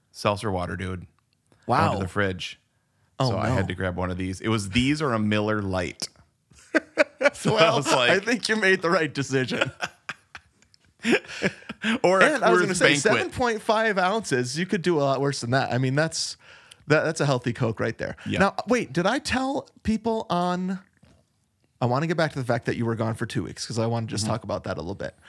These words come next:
Speaker 2: Um,
Speaker 1: Mm-hmm.
Speaker 2: but did I tell people on the main feed that I drank a Coke in the shower, or was that on the bonus? I think that was on the bonus disc.
Speaker 1: I think so. Yep, you
Speaker 2: Okay.
Speaker 1: tried it,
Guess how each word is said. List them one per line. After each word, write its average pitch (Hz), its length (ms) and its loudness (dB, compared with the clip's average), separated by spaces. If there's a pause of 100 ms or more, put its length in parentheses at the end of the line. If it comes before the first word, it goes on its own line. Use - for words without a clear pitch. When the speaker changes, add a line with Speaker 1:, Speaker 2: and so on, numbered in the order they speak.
(260)
Speaker 2:
Um, 113 180 2
Speaker 1:
Mm-hmm. 110 80 0 (220)
Speaker 2:
but 135 180 2
did 143 120 0
I 165 100 0
tell 185 180 -4
people 180 280 -2
on 160 180 0
the 160 80 0
main 151 260 -2
feed 185 280 -4
that 170 120 0
I 165 80 0
drank 170 260 -4
a 165 60 -2
Coke 175 260 -2
in 170 60 -4
the 170 80 -2
shower, 180 520 -2
or 156 140 2
was 143 220 -2
that 160 160 0
on 139 260 0
the 131 80 0
bonus? 135 360 -2 (100)
I 135 80 4
think 190 180 -2
that 120 120 2
was 156 100 -2
on 147 120 0
the 135 60 -2
bonus 120 360 -2
disc. - 360 -6 (300)
Speaker 1:
I 131 100 2
think 147 220 -2
so. 87 280 -2 (440)
Yep, 110 220 2
you 113 80 2
Speaker 2:
Okay. 92 80 -2
Speaker 1:
tried 110 320 2
it, 95 160 -4